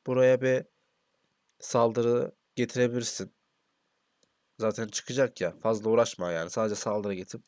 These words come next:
bırak. Ee,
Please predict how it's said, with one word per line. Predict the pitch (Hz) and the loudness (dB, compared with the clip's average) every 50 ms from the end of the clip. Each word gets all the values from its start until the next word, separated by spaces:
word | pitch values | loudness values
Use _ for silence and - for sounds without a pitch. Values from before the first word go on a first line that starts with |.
| _ _ | _ _
bırak. | - 98 98 110 - - - _ _ _ _ _ - - _ _ _ _ _ _ _ _ _ _ _ _ _ _ _ _ _ _ _ _ _ _ _ _ _ _ _ _ _ _ _ _ _ _ _ _ _ _ _ _ _ _ _ _ - | -2 -2 -2 -2 -4 -8 -20 _ _ _ _ _ -20 -20 _ _ _ _ _ _ _ _ _ _ _ _ _ _ _ _ _ _ _ _ _ _ _ _ _ _ _ _ _ _ _ _ _ _ _ _ _ _ _ _ _ _ _ _ -10
Ee, | 98 92 90 87 87 85 82 82 76 - | -6 -6 -4 -4 -4 -4 -6 -6 -8 -10